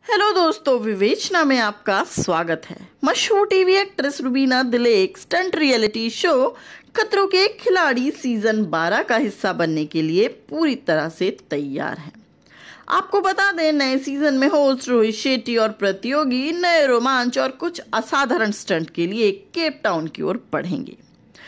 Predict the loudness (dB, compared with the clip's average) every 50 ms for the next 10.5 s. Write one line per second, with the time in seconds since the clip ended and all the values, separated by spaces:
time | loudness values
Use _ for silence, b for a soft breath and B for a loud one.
0 | B B B B B -6 -2 0 0 0 0 0 0 0 2 2 0 2 0 -2
1 | -2 -2 -4 -2 0 0 0 0 0 -2 -2 0 0 0 0 0 0 0 0 2
2 | 2 2 2 2 0 2 2 2 4 4 2 2 0 0 0 0 0 0 0 0
3 | 0 0 -2 -4 -4 -4 -4 -2 -2 0 0 0 2 2 2 2 2 0 0 0
4 | 0 2 2 0 -2 -2 -2 -2 0 0 0 0 0 0 2 2 0 0 0 -2
5 | -2 -2 -2 -2 -2 -4 -4 -4 -4 -2 -2 -2 -2 -4 -6 -6 -4 -2 -2 -2
6 | 0 0 0 0 0 -2 -4 -4 -4 -4 -4 -4 -4 -2 -2 -2 -4 -6 -8 -8
7 | -12 -20 -20 -10 -8 -6 -6 -4 -4 -4 -6 -6 -6 -10 -10 -10 -12 -16 _ _
8 | _ _ B B B B B B B B _ 0 2 4 4 2 2 2 2 2
9 | 0 0 0 0 0 2 2 2 2 2 0 0 0 0 0 -2 -4 -4 -2 -2
10 | 0 0 0 0 2 2 2 2 2 0